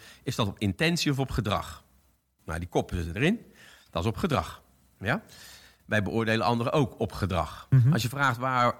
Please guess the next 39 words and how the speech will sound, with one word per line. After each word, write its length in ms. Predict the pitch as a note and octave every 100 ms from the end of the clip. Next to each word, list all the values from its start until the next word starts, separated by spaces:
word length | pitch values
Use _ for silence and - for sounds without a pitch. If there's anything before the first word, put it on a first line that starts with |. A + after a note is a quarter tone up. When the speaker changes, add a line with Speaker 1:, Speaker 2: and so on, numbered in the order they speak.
| -
Speaker 1:
beoordelen 520 | G2+ G#2 B2+ A#2+ A2+ G#2
we 60 |
onszelf 540 | G2 - G3+ G#3+ B2 -
op, 340 | B2 - - _ _ _ _ _ _ -
dan 260 | G#2 -
is 120 | F#2+
het 120 | - -
antwoord 260 | F#2 A#2+ A#2
Speaker 2:
Intentie. 180 | G#2+ B2
Speaker 1:
vaak 80 | D#3+
intentie. 480 | D#3 C3+ G2 - E2 - -
Dus 260 | C#3+ C#3+ - - - - _ -
mensen 380 | C#3 A3 A#3 G3+
werken 280 | B3+ A#3+
met 120 | G#3+ G3+
de 60 |
beste 280 | F3+ G3+ E3
intenties. 440 | C#3+ F#2+ F2 E2
Die 100 | -
managers 440 | A2+ E3+ G3 F3+ D#3+
werken 280 | F3 E3+ D#3+
met 100 | D#3+
de 80 |
beste 280 | C#3+ D3+ -
intenties, 400 | C#3 C#3+ C3+ B2
noem 160 | C3 C3
alles 180 | A#2+ A2+
maar 120 | F#2+
op. 220 | F2 - - -
Het 160 | C#3+
gedrag 360 | - D#3 A#3+ A#3
wat 140 | E3+
eraan 200 | D#3+ D3+
gekoppeld 460 | B2 - C#4+ - F#2
wordt, 280 | G2+ - - _ _ _ - _ _ _ _
dat 220 | - D#3+ D3+
blijkt 240 | F3+ D#3+
niet 140 | G#3+
altijd 600 | D#3 C#3 C3+ A2+ D#3+ -